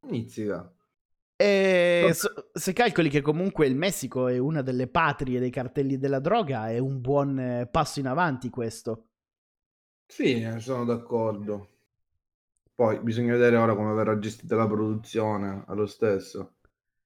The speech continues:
Speaker 2: Sì, quello sì, però già, eh, una droga leggera come la marijuana, perlomeno la vai a togliere dalle mani di spacciatori e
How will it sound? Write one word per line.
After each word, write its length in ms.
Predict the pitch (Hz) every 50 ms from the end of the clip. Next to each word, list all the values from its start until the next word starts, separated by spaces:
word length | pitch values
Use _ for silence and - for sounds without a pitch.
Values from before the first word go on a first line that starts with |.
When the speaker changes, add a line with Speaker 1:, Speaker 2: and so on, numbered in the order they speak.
| _ _ _ -
Speaker 2:
Sì, 460 | - - - - - - - 302 208
quello 240 | - 220 247 208 180
sì, 180 | - 214 185
però 260 | - - 202 247 214
già, 460 | 170 139 131 190 202 208 180 160 151 135
eh, 380 | - 151 151 147 143 143 143 143
una 260 | 143 151 165 165 156
droga 340 | 151 160 165 170 160 160 156
leggera 520 | 156 151 139 123 143 170 160 139 127 127
come 220 | - 156 151 156
la 100 | 151 151
marijuana, 640 | 151 156 151 165 185 208 160 131 127 156 160 139 123
perlomeno 480 | 120 143 127 135 143 139 131 135 139 135
la 140 | 127 127 127
vai 220 | 131 135 131 135
a 60 | 127
togliere 680 | - - 143 120 123 127 123 131 131 123 127 123 127 120
dalle 300 | 113 123 120 123 123 123
mani 260 | 123 123 123 127 123
di 100 | 120 123
spacciatori 1120 | 120 - - 127 120 - - 135 123 - 131 120 117 117 117 120 117 117 113 113 113 110
e 680 | 107 104 101 98 98 95 95 95 95 92 95 98 104